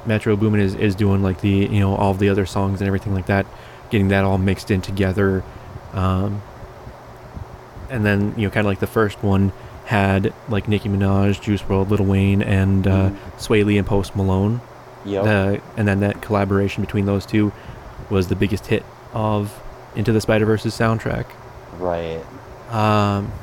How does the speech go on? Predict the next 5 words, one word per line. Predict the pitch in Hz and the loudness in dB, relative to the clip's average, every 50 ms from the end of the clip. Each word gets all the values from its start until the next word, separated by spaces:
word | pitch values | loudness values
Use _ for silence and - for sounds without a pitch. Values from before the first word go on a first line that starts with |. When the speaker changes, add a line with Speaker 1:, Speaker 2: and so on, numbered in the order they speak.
| - - - - - - - - | -14 -16 -16 -16 -16 -16 -10 -4
Speaker 1:
the | - 107 104 98 98 98 101 104 - - - - - - - | 0 2 2 4 4 2 2 0 -2 -6 -16 -18 -14 -6 0
What's | 117 107 - 123 | 0 0 2 0
Up | 110 | -2
Danger. | - - 101 104 110 131 135 - - - - - - - - - - - - - | 0 0 0 0 0 0 -2 -4 -8 -14 -14 -14 -14 -14 -16 -20 -20 -20 -18 -12
Speaker 2:
Mm-hmm. | - 107 120 120 113 110 110 | -8 -6 -4 -4 -4 -6 -6